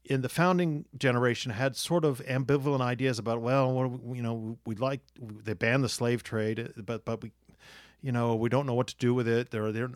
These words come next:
unhappy with the morals of it, but it's, like, the way the world is. Well, between, in those fifty years of the first half of the nineteenth century, the,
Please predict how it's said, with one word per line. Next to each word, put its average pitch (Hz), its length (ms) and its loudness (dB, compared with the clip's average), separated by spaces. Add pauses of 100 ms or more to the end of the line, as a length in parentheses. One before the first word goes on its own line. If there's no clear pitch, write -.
(100)
unhappy 123 480 -2
with 110 140 -6
the 117 80 -4
morals 139 500 2
of 123 160 0
it, 123 140 -4
but 104 120 -2
it's, - 180 -8
like, 110 160 -4
the - 80 -8
way 107 160 0
the 104 100 -6
world 113 360 0
is. 110 240 -2 (500)
Well, 147 400 4 (100)
between, 175 420 -2
in 165 220 2
those 175 220 0
fifty - 360 -6
years 143 320 -4
of 113 80 -12
the 107 60 -12
first - 400 -6
half 110 240 -6
of 123 40 -10
the 120 60 -8
nineteenth 107 380 -4
century, 117 460 -4 (1120)
the, 127 220 -6